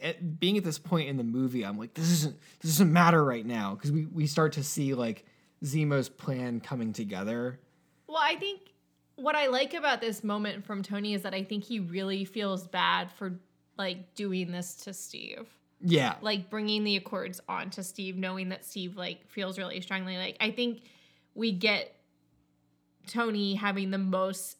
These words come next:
Speaker 2: empathy for Steve in this moment.
Speaker 1: I think you're right.
Speaker 2: And that's why I like it. And then, of course, like,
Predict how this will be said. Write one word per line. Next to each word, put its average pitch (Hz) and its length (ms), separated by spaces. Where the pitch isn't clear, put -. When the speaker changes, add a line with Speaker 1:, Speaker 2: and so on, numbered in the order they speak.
Speaker 2:
empathy 190 540
for 190 200
Steve - 420
in 190 120
this - 220
moment. - 480
Speaker 1:
I 147 60
think 151 200
you're 127 100
right. 95 220
Speaker 2:
And 226 120
that's 247 220
why 214 200
I 185 40
like 180 280
it. - 280
And 233 180
then, 220 280
of 196 120
course, 196 320
like, 185 320